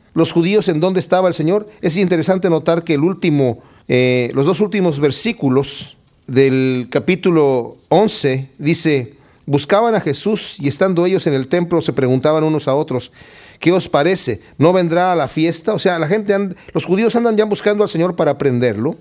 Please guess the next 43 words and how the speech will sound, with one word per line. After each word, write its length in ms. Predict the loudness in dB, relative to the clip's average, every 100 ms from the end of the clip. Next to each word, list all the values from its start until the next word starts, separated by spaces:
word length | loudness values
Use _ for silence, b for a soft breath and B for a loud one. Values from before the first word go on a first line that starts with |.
| b b b _ _ -6
Saben 460 | 2 2 2 -2
que 120 | -2
está 400 | -4 0 0 0
en 140 | -2 -2
Betania 600 | -2 0 0 0 -2 -4
porque 220 | -4 -4
acaba 340 | 0 2 2
de 80 | 0
resucitar 520 | -4 -4 -6 0 2
a 80 | 2
Lázaro 340 | 0 0 0 0
y 60 |
Lázaro 260 | 0 -2 -2
estaba 240 | 0 0
en 100 | 0
Betania, 460 | -2 0 0 0 0
y 60 |
les 120 | -2 0
fueron 220 | 0 2
a 80 | 0
decir 420 | -2 -2 -2 -4 B B B B
a 120 | -2
los 260 | 0 -2 -4
fariseos 640 | -2 -2 0 0 0 -2
el 120 | -4
asunto 260 | -2 -2 -2
que 60 | 0
había 180 | 0
pasado. 480 | -2 -2 -2 -2 -4 -10 B B B B B B B -2
Y 80 |
dice 240 | 0 0 0
el 60 |
versículo 380 | 0 0 0 -2
cincuenta 300 | 0 -2 -2
y 40 | -2
siete 280 | 0 0
que 80 | 0
los 140 | 0 0
principales 640 | -2 -2 -2 0 2 0
sacerdotes 920 | -2 -2 -4 0 -2 -2 -4 -4 -6
y 80 | -2
los 160 | -2 0
fariseos 640 | -2 -2 -2 -2 -2